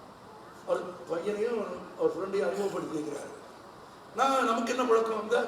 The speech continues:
நான் மேடைக்கு வந்தேன், "இந்த டீச்சர் கேளுங்க, பாலமுருகனுக்கு என்ன வயசு?"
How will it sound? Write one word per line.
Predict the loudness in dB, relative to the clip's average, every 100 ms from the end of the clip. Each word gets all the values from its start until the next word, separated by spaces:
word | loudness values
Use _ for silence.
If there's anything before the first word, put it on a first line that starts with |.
| -2
நான் | -4 0
மேடைக்கு | 2 4 2
வந்தேன், | 0 0 -2 -4 -12 -16 -16 -16 -16 -16 -6
"இந்த | -2 -2
டீச்சர் | 0 2 6
கேளுங்க, | 4 4 -2 -8 -14 -14 -16 -18 -18 -2
பாலமுருகனுக்கு | 2 4 4 0 -2
என்ன | -4
வயசு?" | -2 -2 -2 -4 -8